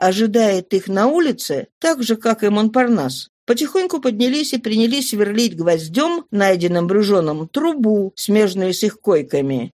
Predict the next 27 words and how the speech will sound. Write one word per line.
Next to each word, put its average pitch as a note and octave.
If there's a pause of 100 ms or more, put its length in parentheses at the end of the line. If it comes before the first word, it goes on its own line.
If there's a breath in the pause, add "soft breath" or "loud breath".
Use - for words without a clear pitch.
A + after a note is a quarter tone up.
(140)
Обломки F3
кирпичей G3
падали A3+
прямо A#3+
на A#3
койку A#3+
Брюжона, G#3+
так E3
что -
не G3+
производили A#3
никакого E3+
шума. D#3 (300)
Порывы D#4+
бури, B3
сопровождавшие G3+
грозу, F#3
сотрясали B3
двери C4
на F3+
тяжелых F3+
петлях F3
и A#3
вместе A#3+
с F3
раскатами G3
грома D4+